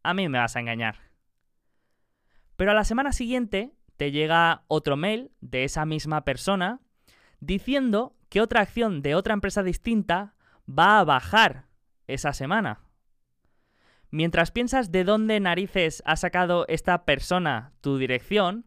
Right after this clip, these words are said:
te acuerdas de la acción que había recomendado la semana pasada.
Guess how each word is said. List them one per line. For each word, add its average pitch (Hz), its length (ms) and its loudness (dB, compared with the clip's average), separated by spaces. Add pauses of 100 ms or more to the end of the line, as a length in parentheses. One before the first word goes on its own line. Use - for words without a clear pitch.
(560)
te 170 80 4
acuerdas 254 460 2
de 208 100 -2
la 196 100 2
acción 226 560 -4
que - 80 -2
había 180 220 0
recomendado 180 680 -2
la 175 160 0
semana 175 360 -2
pasada. 220 520 -4